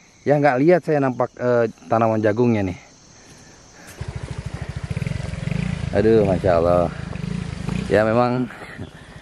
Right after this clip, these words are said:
terus terang, kawan-kawan, perjalanan ini sangat belangsak sekali. Namun, eh, kami benar-benar terhibur dengan keindahan alamnya yang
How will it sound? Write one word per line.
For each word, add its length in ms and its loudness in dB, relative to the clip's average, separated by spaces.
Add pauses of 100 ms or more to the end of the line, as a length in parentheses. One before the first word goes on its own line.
(140)
terus 160 -2
terang, 240 2
kawan-kawan, 480 2
perjalanan 400 0
ini 160 -4
sangat 240 -4
belangsak 480 -2
sekali. 480 0 (640)
Namun, 460 2
eh, 320 4
kami 260 0
benar-benar 400 0
terhibur 480 0
dengan 240 -2
keindahan 400 0
alamnya 400 0
yang 320 0